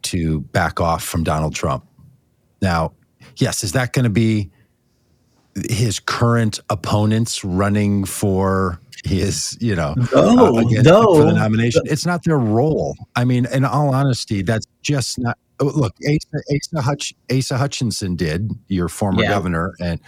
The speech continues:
Speaker 1: um, you know, so some people are, and Chris Christie is doing it, and some people are picking that path, but others, others aren't. But that doesn't mean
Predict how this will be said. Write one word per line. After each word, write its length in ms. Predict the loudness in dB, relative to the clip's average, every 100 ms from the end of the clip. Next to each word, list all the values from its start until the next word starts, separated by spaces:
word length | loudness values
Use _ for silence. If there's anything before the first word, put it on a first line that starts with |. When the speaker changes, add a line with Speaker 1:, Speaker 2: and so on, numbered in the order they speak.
| -20 -20 -20 -12
Speaker 1:
um, 360 | -6 -4 -2 -4 -8 _
you 80 | -4
know, 120 | -2
so 200 | -4 -4
some 320 | -6 -4 -4 -2
people 300 | -2 0 0
are, 160 | 0 -2
and 240 | -2 0 -2
Chris 260 | -2 -2
Christie 480 | -2 -4 -2 -2 -2 -2
is 160 | -2
doing 280 | 0 0 0
it, 40 |
and 120 | 0 -2
some 180 | -4
people 260 | -4 -2 -2
are 80 | -2
picking 440 | -4 -4 -2 0
that 200 | -2 -4
path, 320 | -4 -4 -4 -4
but 100 | -2
others, 300 | 0 -2 -4 -4
others 280 | -2 -2
aren't. 180 | -4 -4
But 120 | -4
that 160 | -4 -2
doesn't 300 | -4 -4 -4
mean 400 | -2 0 0 -2